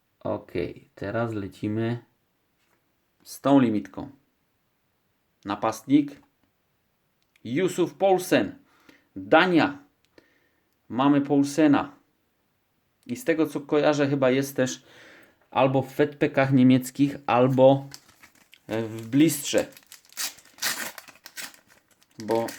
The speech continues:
trafiłem go już. Czwarta saszetka. Ondraszek.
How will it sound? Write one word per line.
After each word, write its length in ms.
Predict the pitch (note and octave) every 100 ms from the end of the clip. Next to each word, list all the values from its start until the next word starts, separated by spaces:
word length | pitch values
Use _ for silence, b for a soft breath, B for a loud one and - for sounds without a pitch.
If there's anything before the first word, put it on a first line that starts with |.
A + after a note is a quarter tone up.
| -
trafiłem 560 | C3 B2+ B2+ C3+ A2+ F#2+
go 120 | F#2
już. 340 | E2+ - - - - _ b b b b b b b b _ _ _ _ _ _ _ _ _
Czwarta 480 | - - D3+ C#3+ C#3
saszetka. 600 | C#3 C3+ C#3 - - - _ _ _ -
Ondraszek. 720 | C#3 C#3+ D3+ D3 D#3 - -